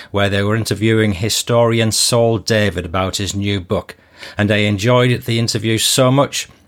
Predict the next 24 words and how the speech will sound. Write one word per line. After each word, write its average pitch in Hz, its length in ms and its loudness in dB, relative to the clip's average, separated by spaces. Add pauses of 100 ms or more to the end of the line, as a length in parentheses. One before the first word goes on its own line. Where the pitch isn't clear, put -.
(140)
I - 80 -6
thought 107 260 -2
I'd 101 160 -4
contact 131 500 0
Saul 113 360 0
to 98 100 -6
see 117 180 -2
if 107 120 -4
I 98 60 -2
could 101 180 -4
nick 123 240 0
one 107 180 2
of 92 80 0
his 95 140 -2
chapters - 560 -2
for - 120 -6
the 92 80 -2
Fighting 104 460 0
Through 98 220 -2
podcast, - 680 -4 (260)
and 92 140 -4
he 85 140 -4
kindly 98 520 -2
agreed. 85 520 -4